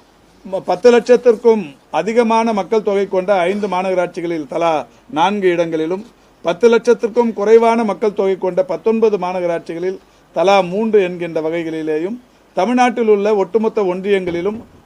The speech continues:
ஒரு ஒன்றியத்திற்கு மூன்று என்கின்ற வகையிலும் ஆயிரத்தி இருநூத்தி ஐம்பத்தி ஆறு முகாம்கள் நடத்தப்படும் என்று ஆகஸ்ட் திங்கள் ரெண்டாம் தேதி சென்னையில் நடந்த ஒரு முகாமில்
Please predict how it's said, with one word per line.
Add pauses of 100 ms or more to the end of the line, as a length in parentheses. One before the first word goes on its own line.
(100)
ஒரு
ஒன்றியத்திற்கு
மூன்று
என்கின்ற
வகையிலும் (260)
ஆயிரத்தி
இருநூத்தி
ஐம்பத்தி
ஆறு
முகாம்கள் (300)
நடத்தப்படும்
என்று (240)
ஆகஸ்ட்
திங்கள்
ரெண்டாம்
தேதி
சென்னையில்
நடந்த (440)
ஒரு
முகாமில்